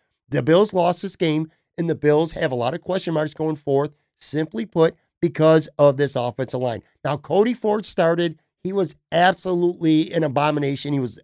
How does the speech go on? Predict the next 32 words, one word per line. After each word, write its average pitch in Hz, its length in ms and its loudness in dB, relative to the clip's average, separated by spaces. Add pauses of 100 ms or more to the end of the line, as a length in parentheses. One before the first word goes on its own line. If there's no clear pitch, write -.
abysmal, 185 1040 0 (240)
terrible, 165 640 0 (460)
and 120 460 -2 (640)
even 302 240 2
during 233 220 0
the 196 40 -2
game, 165 280 0
I 135 40 -2
was 110 140 -6
getting 143 320 -2
annoyed, 139 400 -4
though, 107 140 -8
because 113 320 -10 (400)
all 185 260 4
the 185 140 -2
hatred 175 420 2
on 147 160 0
social 151 380 -4
media, 139 260 -2
all 147 120 0
the 147 80 -12
fans, 139 360 -4
"Cody 160 200 -4
Ford 151 200 -2
this, 127 140 -6
Cody 139 180 -2
Ford 135 200 -4
that," 120 140 -6 (260)
and 160 140 -4
he 180 280 0
does, 143 960 0 (220)
well, 120 140 -12